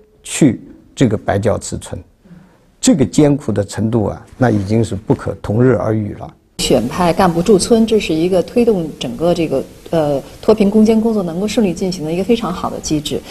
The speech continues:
Speaker 2: 但是，呃，它在体现精准的同时，我们是如何做到精准呢？
Speaker 1: 呃，我们的干部刚到贫困地区去的时候，应该说情况不了解，而且呢，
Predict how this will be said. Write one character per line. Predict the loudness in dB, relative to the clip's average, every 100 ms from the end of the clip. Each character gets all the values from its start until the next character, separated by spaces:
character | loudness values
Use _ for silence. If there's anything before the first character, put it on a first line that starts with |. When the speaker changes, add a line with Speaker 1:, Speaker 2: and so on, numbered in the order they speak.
| -12 2
Speaker 2:
但 | 6
是， | 8 6 4 0
呃， | 0
它 | 2 2
在 | 2
体 | 0
现 | 2 2
精 | 4 2
准 | 0
的 | -4
同 | -6 -4
时， | 0 -2
我 | -2
们 | -2
是 | 0
如 | 4 2
何 | 2 -2 -4 -4
做 | 4 4
到 | 4 -4
精 | -8 -6
准 | -8 -8
呢？ | -14 -18 _ _ _ 0
Speaker 1:
呃， | 4
我 |
们 | 6
的 | 4
干 | 6 4 4
部 | 0
刚 | 2 2 2 2
到 | 0
贫 | -2 -4 -2
困 | 0 0
地 | -2 -6
区 | -4 -4 -4 -8 -20 -10
去 | 0 0
的 | 0
时 | -8 -10
候， | -8 -8 0
应 | 0 2
该 | 2 0
说 | -2 -6 -6 -12
情 | -10 -6 -4
况 | 0 0
不 | 2
了 | 0 -2 -8
解， | -10 -20 -20 -20 -20 _ _ _
而 | -2
且 | 0 0
呢， | -2 -4